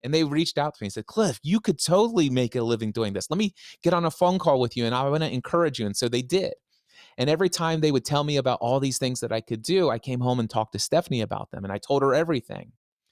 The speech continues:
And then one day, a, a pastor and a friend of mine said, "Cliff, you know, when you talk behind a microphone,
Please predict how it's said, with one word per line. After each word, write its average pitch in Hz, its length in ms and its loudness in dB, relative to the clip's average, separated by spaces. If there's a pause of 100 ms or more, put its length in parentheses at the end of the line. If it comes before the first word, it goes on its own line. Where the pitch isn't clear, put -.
(360)
And 135 100 2
then 160 200 2
one 185 300 2
day, 110 420 2
a, 107 160 -6 (240)
a 113 140 -2 (200)
pastor 143 400 0
and 131 100 2
a 120 40 0
friend 151 260 0
of 147 100 0
mine 104 300 -2
said, 113 260 -2
"Cliff, 180 400 0 (320)
you 151 100 -2
know, 180 100 4
when 151 220 4
you 180 120 4
talk 208 360 2 (120)
behind 147 320 0
a 143 40 2
microphone, 113 720 -2